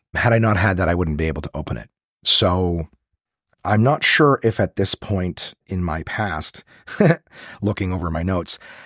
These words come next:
I had actually pulled the trigger on this, this particular, particular thing. So I'll save it for the next episode, but the last episode was delayed almost to the point where it's like, "All right, like, I don't, I don't know what to do." And then since then, I've been updating, just I've not had to go back to it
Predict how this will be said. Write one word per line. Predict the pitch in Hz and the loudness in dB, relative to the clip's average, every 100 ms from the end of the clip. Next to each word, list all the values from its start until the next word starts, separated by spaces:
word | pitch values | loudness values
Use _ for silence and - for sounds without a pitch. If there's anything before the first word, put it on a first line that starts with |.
| - | -2
I | 110 | 2
had | 117 | 4
actually | - 107 | 4 0
pulled | - 117 92 | 2 2 2
the | 98 | 0
trigger | - 98 90 90 - | 0 0 0 -2 -2
on | 85 80 | -4 -2
this, | 82 - - | -4 -4 -4
this | 71 | -6
particular, | - 76 - 87 80 73 69 - _ _ - | -8 -6 -6 -4 -4 -4 -4 -8 _ _ -10
particular | - 92 92 85 | -8 -4 -4 -4
thing. | 85 73 | -4 -4
So | 80 | -4
I'll | 78 | 0
save | 135 151 | 4 4
it | 156 - | 4 -2
for | - 110 | -2 0
the | 98 | 2
next | 92 - | -2 -2
episode, | 92 - - 85 73 | -2 -2 -2 -2 -2
but | 87 - - - - _ _ - | -4 -6 -18 -20 -20 _ _ 0
the | 104 | 4
last | 123 135 123 | 4 4 2
episode | 104 - 107 98 87 | 2 2 2 2 -2
was | 101 98 95 | -4 -4 -2
delayed | 85 104 98 101 98 87 78 - _ _ | -2 0 2 2 0 0 -4 -10 _ _
almost | 117 127 - | 4 4 4
to | |
the | 107 | 2
point | 101 | 2
where | |
it's | 95 | 2
like, | 92 80 | 0 0
"All | |
right, | 87 82 - | 0 0 -4
like, | 80 80 | -6 -2
I | |
don't, | 80 80 | -2 -2
I | |
don't | 85 | -2
know | 76 | -4
what | 69 | -6
to | |
do." | 76 67 - - - - - | -6 -6 -10 -18 -20 -12 0
And | 107 | 2
then | 104 | 2
since | 98 113 104 | 2 2 2
then, | 95 85 | 0 2
I've | 82 80 | 0 -2
been | 87 78 73 73 - _ _ _ _ _ _ | -2 -2 -2 -4 -10 _ _ _ _ _ _
updating, | 117 110 113 101 | 2 4 4 4
just | 101 | 2
I've | 92 | 2
not | 98 113 | 4 4
had | 95 92 | 4 0
to | 98 | 2
go | 98 | 2
back | 87 87 - | 2 2 0
to | - 101 90 | -4 0 0
it | 78 | -2